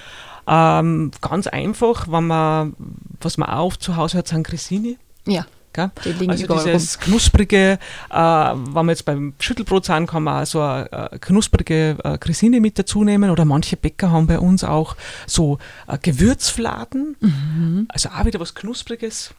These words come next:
Speaker 1: was man, äh, aus, aus dem, aus Sardinien kennt, mit Pane Gutiao.
Speaker 2: Ja.
Speaker 1: Das ist einmal so was, wo, wo man, das nicht so alltäglich ist. Das, und natürlich noch zu den Allroundern, die die Christina jetzt schon, äh,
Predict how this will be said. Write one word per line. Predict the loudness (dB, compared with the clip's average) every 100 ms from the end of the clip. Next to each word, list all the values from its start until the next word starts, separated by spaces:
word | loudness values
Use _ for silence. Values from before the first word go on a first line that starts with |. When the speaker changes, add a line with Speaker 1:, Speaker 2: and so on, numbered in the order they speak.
| _
Speaker 1:
was | -18 -12
man, | -8 -8 -8
äh, | -10
aus, | -10 -10 -8
aus | -8 -8
dem, | -6 -4 -4
aus | -8 -8
Sardinien | -6 -2 0 0 0
kennt, | -2 -4 -2
mit | -6
Pane | -4 -4 -4
Gutiao. | -6 -10 -6 -6 -4 -4
Speaker 2:
Ja. | -6 -10 -14 -18 -18
Speaker 1:
Das | -12 -10
ist | -6
einmal | -4 -4
so | -4 -4
was, | -4 -6 -10
wo, | -8
wo | -4
man, | -2 -2 -2 -6 -10 -20 -20 -20 -14
das | -6
nicht | -4
so | -2
alltäglich | -2 -2 -2 -4 -4 -6 -6
ist. | -6 -6 -10
Das, | -12 -14 -6
und | -2 -2 -2 -12
natürlich | -8 -6 -4 -4 -4 -2
noch | -4 -4 -20 -18
zu | -10 -6
den | -2 -2 -2 -4 -10 -10
Allroundern, | -2 -2 0 0 2 2 2
die | 0 -4
die | -4
Christina | -6 0 2
jetzt | 2 -2
schon, | 0 0
äh, | 0 0 2 0